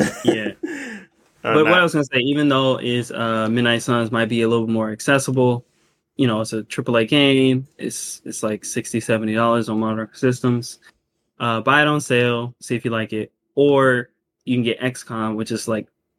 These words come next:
Speaker 2: ten dollars usually for the game and the D L C. So that might be a better option if it's, like, on sale somewhere.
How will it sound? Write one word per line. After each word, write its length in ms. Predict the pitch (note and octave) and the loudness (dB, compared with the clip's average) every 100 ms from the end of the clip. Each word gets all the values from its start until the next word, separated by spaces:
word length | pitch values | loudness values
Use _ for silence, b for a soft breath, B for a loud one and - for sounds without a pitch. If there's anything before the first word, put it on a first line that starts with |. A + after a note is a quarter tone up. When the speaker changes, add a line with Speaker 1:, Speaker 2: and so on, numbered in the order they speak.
| _ _ _ - | _ _ _ -12
Speaker 2:
ten 380 | - B2 A2+ A2+ | 0 2 4 4
dollars 680 | A2 A2 A2+ A2+ A#2 - | 4 4 2 0 -2 -4
usually 540 | A#2+ A#2 A#2+ A2+ A2+ G#2+ | -2 -2 0 2 0 -2
for 440 | A#2 A2 G#2+ G#2+ | -2 0 0 -4
the 80 | - | -6
game 320 | A2 G#2+ A2 | 0 2 2
and 100 | G#2+ | 2
the 60 | G#2+ | 0
D 140 | A2 | 2
L 100 | A2 | 0
C. 360 | G#2+ A#2 A2 A2 _ | 0 0 0 -2 _
So 380 | - A2 A2+ A2+ _ _ _ _ _ _ _ _ _ _ - | -6 -2 -2 -6 _ _ _ _ _ _ _ _ _ _ 0
that 140 | D#3+ | 2
might 160 | D#3+ C#3 | 4 4
be 100 | C3 | 4
a 40 | |
better 180 | A#2+ A2+ | 4 2
option 320 | G#2+ G#2+ A2+ | 2 -2 -4
if 140 | G#2+ A2+ | -4 -4
it's, 120 | G#2 | -4
like, 160 | A2 G#2+ | -4 -4
on 100 | G#2+ | -8
sale 340 | - A2 G#2+ | -4 -4 -4
somewhere. 540 | G#2+ A2 A2 G#2+ G#2+ | -4 -8 -8 -8 -8